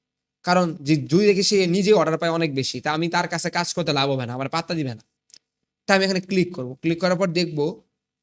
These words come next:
তার কোম্পানি সম্পর্কে একটা ভিজিট করব, তার কোম্পানিটার আসলে কি অবস্থা, ভিজিট করব। ভিজিট করে দেখব যে এই কোম্পানির নাম হলো এটা, এই যে কোম্পানি প্রোফাইলে যাব,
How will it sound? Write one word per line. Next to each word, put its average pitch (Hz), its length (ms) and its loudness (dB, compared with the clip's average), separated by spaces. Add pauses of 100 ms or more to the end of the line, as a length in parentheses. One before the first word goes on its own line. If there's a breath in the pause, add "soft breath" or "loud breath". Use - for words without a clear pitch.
তার 175 120 2
কোম্পানি 180 420 0
সম্পর্কে 180 420 0
একটা 170 140 0
ভিজিট 139 340 0
করব, 131 260 -2
তার 139 140 -4
কোম্পানিটার 160 520 -2
আসলে 160 260 -2
কি 165 180 -2
অবস্থা, 127 480 -4 (1300)
ভিজিট 135 300 0
করব। 123 240 -14 (840)
ভিজিট 143 240 -2
করে 185 160 0
দেখব 127 440 -2
যে 160 140 2
এই 165 80 2
কোম্পানির 165 340 0
নাম 156 140 0
হলো 156 120 2
এটা, 127 260 -4 (340)
এই 143 80 -4
যে 143 80 -2
কোম্পানি 151 360 -2
প্রোফাইলে 151 360 -2
যাব, 131 300 -4